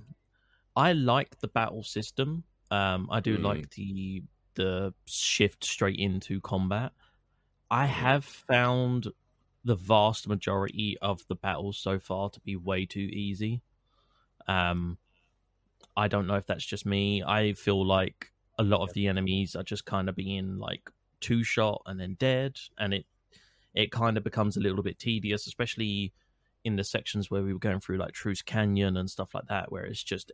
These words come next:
Speaker 1: enemy
Speaker 2: Yeah.
Speaker 1: after enemy after enemy, and you're like, "Oh, okay, I'm just gonna attack you each with one of my three char-, one of my three characters, and then you're dead."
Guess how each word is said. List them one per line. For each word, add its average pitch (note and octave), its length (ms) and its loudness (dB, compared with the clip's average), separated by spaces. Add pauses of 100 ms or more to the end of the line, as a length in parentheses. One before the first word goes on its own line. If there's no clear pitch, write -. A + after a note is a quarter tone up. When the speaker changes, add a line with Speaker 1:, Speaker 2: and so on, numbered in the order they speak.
Speaker 1:
enemy G2+ 260 2
Speaker 2:
Yeah. A#1 200 -2
Speaker 1:
after - 220 -14
enemy F#2 380 -2
after - 260 -8
enemy, G2 500 -4 (480)
and G2+ 120 0
you're F#2+ 80 0
like, F2+ 140 0
"Oh, C#3 180 4
okay, G#2 320 0
I'm G2+ 200 0
just - 100 -10
gonna G2 160 -6
attack - 380 -12
you G2 340 -2
each A#2 320 -2
with F#2+ 100 -8
one G2 160 2
of - 140 -6
my - 140 -6
three - 180 -10
char-, A2 260 0
one G2 200 2
of F2+ 60 0
my G2 80 -2
three G#2 180 -10
characters, G#2+ 680 0
and F#2 260 -4
then F#2 180 -6
you're F#2 140 -16
dead." - 180 -12